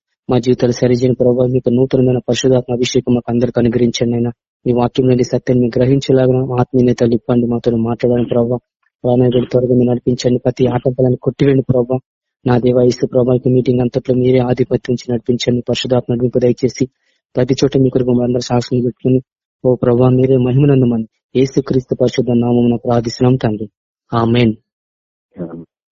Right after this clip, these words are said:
Speaker 1: ఆమేన్.
Speaker 2: ఒక ఇంగ్లీష్ పాట పాడదాం బ్రదర్. All over the world the spirit is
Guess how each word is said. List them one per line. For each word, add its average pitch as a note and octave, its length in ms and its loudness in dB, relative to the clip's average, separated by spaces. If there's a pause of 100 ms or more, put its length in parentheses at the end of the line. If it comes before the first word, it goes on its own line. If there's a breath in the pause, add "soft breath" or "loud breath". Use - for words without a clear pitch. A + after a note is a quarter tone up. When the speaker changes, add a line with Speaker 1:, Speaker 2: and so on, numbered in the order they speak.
(340)
Speaker 1:
ఆమేన్. C3 340 0 (1900)
Speaker 2:
ఒక F#2 160 -8
ఇంగ్లీష్ G2 420 2
పాట A#2 160 0
పాడదాం D#2 460 -6
బ్రదర్. C#3+ 260 -12 (640)
All A2 140 0
over F#2+ 340 -12
the F2+ 60 -14
world G2 400 -20
the F2 100 -8
spirit F#2 380 -10
is F2 60 -8